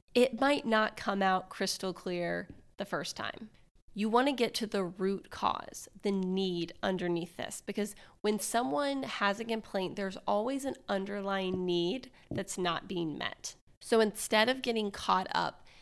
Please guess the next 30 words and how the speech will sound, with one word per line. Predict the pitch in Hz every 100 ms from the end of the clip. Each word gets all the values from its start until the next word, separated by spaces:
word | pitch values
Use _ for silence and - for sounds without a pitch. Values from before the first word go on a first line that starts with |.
| - _ -
in | 208 196 185 -
the | 180 190
way | 175 190 185
the | 185 190
complaint | - 180 - 175 -
was | 175
brought | - 175 170 -
to | - -
you, | - - - _ _ _ _ - -
dig | 214 233
down | 208 220 214
deep | 202 185 -
for | -
the | 190
need, | 175 165 104 - - - - -
because | 202 226 - -
fighting | - - 214 247 311
about | 302 220 208
the | 208
way | 180 175 175 180
you | 175 180 185
guys | 175 165 175 185
are | 170
fighting | - 147 165 185 180 185 -
is | - 170 165 -
a | -
ridiculous | 175 180 175 170 170 165 170
waste | 160 147 -
of | -
time, | - - - -